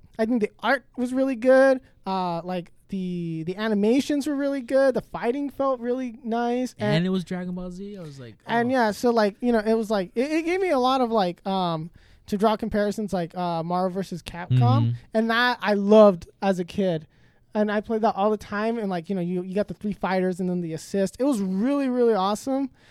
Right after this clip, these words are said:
Speaker 1: I like that. I hope I, I, if I was gonna play a fighting game, it'd kinda be more in that realm, I think. Um, uh, uh, it would have to be good like Fighters to me. It is like
Speaker 2: Yeah.
Speaker 1: a tip for, like, a anime fighting game, because then I'm, I'll be buying, like,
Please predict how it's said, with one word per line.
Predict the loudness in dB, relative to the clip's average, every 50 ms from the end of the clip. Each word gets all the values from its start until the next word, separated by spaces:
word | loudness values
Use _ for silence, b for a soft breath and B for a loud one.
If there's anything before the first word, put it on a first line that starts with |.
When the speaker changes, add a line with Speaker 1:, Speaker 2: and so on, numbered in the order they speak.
| b b b b b 0
Speaker 1:
I | 0 2
like | 2 2 0 -2 -2 -2
that. | -4 -2 0
I | 0
hope | 2 4 4 4 2 _ _ _ _ _ _
I, | -2 -2 -2 -2 -2 -4
I, | -4 -2
if | -2 -2 -2 0
I | 0 0 0
was | -2 -2 -2
gonna | -4 -4 -4
play | -2 -4 -4
a | -4
fighting | -2 -2 -2 0 0
game, | 0 -2 -2 -2
it'd | -4 -8 -8 -8 _
kinda | -18 -10 -6 -4 -4 -2
be | -2 -2
more | 0 0 0 0 0 -2 -2 -4 -4
in | -6 -6 -6 -4 -4
that | -4 -4 -6 -8 -10
realm, | -10 -8 -6 -6 -6 -6 -8 -10 _
I | -10 -10 -10
think. | -10 -10 -10 -10 -10 -12 b b b b b b b b b b _
Um, | -4 -2 -2 -2 -4 -6
uh, | -6 -6 -6 -6
uh, | -4 -6 -10 -2
it | 2 4
would | 4 4
have | 4 0
to | 0 -4
be | -2
good | 0 0 2 2
like | 0 -4 -4
Fighters | -8 -8 -8 -8 -8 -10 -12 -14 -16 _ _
to | 0 2
me. | 2 2 0 -4 -10 _ _ -20 -12 _ 2
It | 4
is | 4 6 6 4 4 2 2
like | 0 0 2
Speaker 2:
Yeah. | 2 0
Speaker 1:
a | 0
tip | 0 -4 -6 -6
for, | _ -2 -2 -2
like, | -2 -4 -6 -4 -4
a | -4 -6 -4 -4
anime | -4 -2 -2 -2 -2 -2 -4
fighting | -4 -4 -4 -4 -4 -4
game, | -4 -2 -4
because | -2 4 6 6 6
then | 6 4 4 4
I'm, | 2 0 -2 -2 -2
I'll | 0 0 0
be | 0 0
buying, | 2 2 2 2 2 0 0 0 -2
like, | -2 -4 -6 _ -20 _